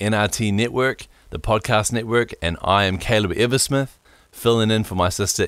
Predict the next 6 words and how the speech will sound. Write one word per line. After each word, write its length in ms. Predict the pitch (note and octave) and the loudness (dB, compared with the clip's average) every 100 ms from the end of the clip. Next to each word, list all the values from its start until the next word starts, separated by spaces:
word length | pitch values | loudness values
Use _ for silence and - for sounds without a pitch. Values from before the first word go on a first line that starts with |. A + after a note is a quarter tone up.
| G2 | 0
Esther 400 | G#2 - A2 G2+ | -2 0 0 0
Adams, 420 | G#2 G2+ G2+ G2 | 2 2 2 -2
who 220 | - F2 E2+ | -2 -2 0
is 240 | E2 - - - - | -4 -6 -12 -20 -4
unwell 340 | - A2+ G#2+ G#2 | 0 2 2 2
today, 380 | - G2 G2 | 2 2 2